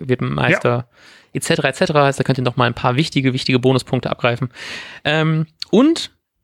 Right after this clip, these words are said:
Speaker 1: wir freuen uns, wie schon mittlerweile, glaub ich, im dritten oder vierten Jahr, ich glaub, das vierte Jahr, das dritte Jahr, sind wir wieder in der neuen Ausgabe der Elf Freunde zum Saisonbeginn.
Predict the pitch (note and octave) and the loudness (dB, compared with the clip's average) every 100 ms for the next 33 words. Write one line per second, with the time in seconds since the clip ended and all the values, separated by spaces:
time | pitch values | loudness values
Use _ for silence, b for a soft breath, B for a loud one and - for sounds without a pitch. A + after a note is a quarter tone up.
0 | _ D3 D#3 D#3+ D#3+ - _ C3+ C#3 C#3+ | _ 0 0 0 -4 -6 _ -4 0 0
1 | D3+ _ - C#3 C3 C3+ C3 C3+ C3 B2+ | -2 _ -2 0 2 2 4 4 4 0
2 | B2 B2+ C3+ D#3 - _ _ _ - - | 0 0 0 0 -6 _ _ _ -10 -4
3 | C4 A3+ F#3+ - - E3 C3+ F#3 G3+ - | 0 0 0 -2 0 2 2 0 -4 -4
4 | - - - C4+ F3+ D#3+ C4 - _ _ | -2 -2 0 0 2 0 -2 -6 _ _
5 | _ _ _ - F3+ F3+ E3 F3 B B | _ _ _ -4 -2 2 2 2 B B
6 | B - E3 D3+ C#3 D3 C#3+ C#3 C#3 - | B -4 -2 -2 2 2 2 0 -2 -4
7 | - B2+ B2+ C3 - B2+ C3 C3 C3 B2 | 0 2 0 -4 -6 0 2 2 0 -2
8 | - B2 A#2+ A#2 B2 - A#2+ - C3 C3 | 2 2 2 2 0 0 -4 0 0 2
9 | C3+ - B2+ B2 B2+ D#3+ A#2+ C3+ | -2 0 0 2 0 0 -2 -4